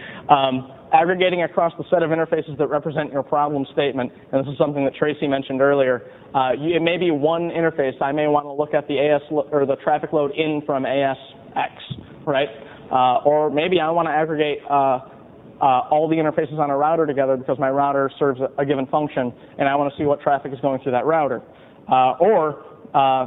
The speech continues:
you know, maybe I wanna aggregate every interface I'm measuring in the entire domain, because what I really wanna know is, given all the traffic I have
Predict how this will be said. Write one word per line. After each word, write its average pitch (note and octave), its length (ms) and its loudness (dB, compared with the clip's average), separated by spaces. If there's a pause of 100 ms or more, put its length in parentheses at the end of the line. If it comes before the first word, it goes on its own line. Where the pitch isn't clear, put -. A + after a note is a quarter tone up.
(140)
you D3+ 80 2
know, C#3 100 2
maybe D3+ 240 2
I C#3+ 40 2
wanna D3 180 0
aggregate C#3+ 420 0
every E3 280 0
interface D#3 400 -2
I'm C#3+ 140 -2
measuring C#3+ 360 0
in C3+ 100 -2
the C3+ 80 0
entire D3 300 2
domain, C#3 520 -2 (120)
because - 180 -4
what B2+ 160 0
I B2 60 4
really E3+ 300 4
wanna D3 260 2
know C3+ 240 0
is, B2+ 120 0 (320)
given D3 260 2
all D#3+ 260 4
the F#3 80 0
traffic E3+ 420 -2
I D3+ 140 2
have D3 340 0